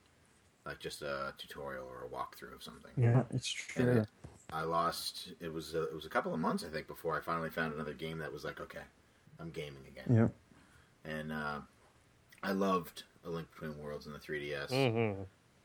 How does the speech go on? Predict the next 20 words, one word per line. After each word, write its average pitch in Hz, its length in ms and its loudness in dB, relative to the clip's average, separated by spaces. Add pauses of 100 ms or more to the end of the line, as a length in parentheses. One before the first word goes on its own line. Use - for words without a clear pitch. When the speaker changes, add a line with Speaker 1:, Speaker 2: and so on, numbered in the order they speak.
(140)
Speaker 1:
So 73 280 -2
I 71 80 -2
definitely 78 400 -4
know, 71 260 -2
uh, 69 280 -2
what 73 180 -10
you 73 40 -8
mean 73 200 -8
when 71 80 -8
you 71 80 -6
say 71 360 -2
after 73 220 -8
playing 76 360 -8
that, 71 220 -2
other 73 160 -4
things 76 220 -10
just - 180 -10
paled. 71 400 -4 (400)
Speaker 2:
Yeah. - 180 0
Speaker 3:
Yeah. - 40 -2